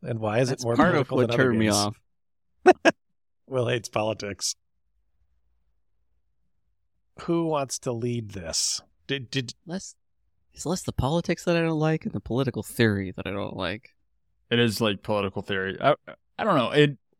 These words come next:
Speaker 3: it
Speaker 1: Would you have
Speaker 3: connected a
Speaker 1: preferred if
Speaker 3: little
Speaker 1: it was
Speaker 3: bit.
Speaker 1: just, like, an anti-Trump game with no political theory?
Speaker 2: Oh, here, let me ask. Here's, here's a part I didn't get to. That's the question I had a second ago. Everart's the leader of the company.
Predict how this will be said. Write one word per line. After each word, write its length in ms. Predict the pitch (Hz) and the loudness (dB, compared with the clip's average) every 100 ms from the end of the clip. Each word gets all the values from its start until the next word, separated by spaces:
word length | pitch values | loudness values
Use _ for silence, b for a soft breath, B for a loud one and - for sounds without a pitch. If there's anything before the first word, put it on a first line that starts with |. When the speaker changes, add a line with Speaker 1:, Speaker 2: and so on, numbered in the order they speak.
| _ - | _ -4
Speaker 3:
it 60 | |
Speaker 1:
Would 140 | 151 143 | 0 4
you 100 | - | 4
have 80 | 156 | 4
Speaker 3:
connected 40 | |
a 100 | - | 4
Speaker 1:
preferred 180 | 123 147 | 4 4
if 60 | 135 | 2
Speaker 3:
little 140 | 123 | 2
Speaker 1:
it 20 | |
was 120 | 117 | -2
Speaker 3:
bit. 40 | - | -2
Speaker 1:
just, 260 | 113 - | -2 -2
like, 180 | 120 110 | -2 -2
an 100 | 107 | -4
anti-Trump 840 | 95 104 113 117 104 - 107 113 - | 0 0 0 -2 -2 0 0 0 -2
game 300 | 127 147 143 | -2 -2 -2
with 180 | 120 101 | -2 -2
no 220 | 95 107 | 0 0
political 440 | 127 120 120 - | 0 0 -2 -4
theory? 400 | - 107 170 247 _ _ _ _ _ _ _ _ _ _ _ _ _ _ _ _ _ _ | -6 -4 -4 -6 _ _ _ _ _ _ _ _ _ _ _ _ _ _ _ _ _ _
Speaker 2:
Oh, 80 | 226 | 2
here, 300 | 220 180 107 170 | 4 4 2 -2
let 120 | 208 | 0
me 100 | 120 | 2
ask. 240 | 110 - - | 0 -4 -12
Here's, 380 | - 339 - - | -4 -4 -4 -6
here's 220 | 185 247 | -4 -4
a 40 | |
part 220 | - 107 104 | 2 2 2
I 60 | |
didn't 200 | 104 104 | 2 2
get 160 | 104 - | 0 0
to. 280 | 120 151 170 _ | 0 0 -2 _
That's 200 | 180 - | -4 -4
the 100 | - | -2
question 300 | 120 107 107 | 0 0 0
I 60 | 104 | 0
had 160 | 101 | 0
a 40 | 107 | 0
second 260 | 107 107 | 0 2
ago. 320 | 110 123 180 - _ _ _ _ _ _ _ _ _ _ _ _ _ _ _ _ - | 2 2 2 -2 _ _ _ _ _ _ _ _ _ _ _ _ _ _ _ _ 0
Everart's 520 | 190 196 170 160 - | 2 4 4 4 0
the 520 | - 135 123 113 113 - - | 0 6 6 6 4 -2 -10
leader 360 | 76 135 147 131 | -4 2 4 4
of 100 | 107 | 4
the 140 | 104 - _ - | 2 0 _ -8
company. 680 | - 131 - 90 85 123 | 4 4 4 0 0 0